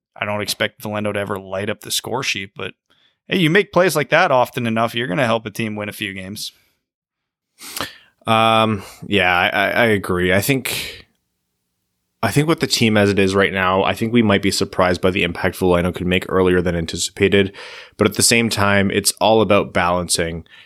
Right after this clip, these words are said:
Speaker 2: what we want to see and just the endorphins we're looking to kind of pump into ourselves and what's best for the player, right? Like,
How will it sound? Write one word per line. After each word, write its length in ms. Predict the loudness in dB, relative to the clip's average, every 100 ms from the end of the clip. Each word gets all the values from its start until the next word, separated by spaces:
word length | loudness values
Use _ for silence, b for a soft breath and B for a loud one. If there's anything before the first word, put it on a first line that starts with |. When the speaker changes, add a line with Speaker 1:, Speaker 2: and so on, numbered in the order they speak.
| b b _
Speaker 2:
what 360 | -4 0 0 0
we 80 |
want 320 | 0 2 0 0
to 80 | 0
see 340 | 2 2 0
and 260 | 0 -6 -2
just 180 | -2
the 320 | -2 -2 -2 -2
endorphins 480 | -2 -2 -2 -2
we're 120 | 0 0
looking 280 | 0 -2
to 140 | 0 -2
kind 320 | -4 -4 -4
of 120 | -4
pump 220 | -2 0
into 200 | 0 2
ourselves 460 | 2 4 4 4 2
and 140 | 0
what's 200 | 0 -2
best 260 | -2 -4 -4
for 80 | -8
the 80 | -8
player, 320 | -6 -6 -6
right? 260 | -4 -4
Like, 240 | -4 -6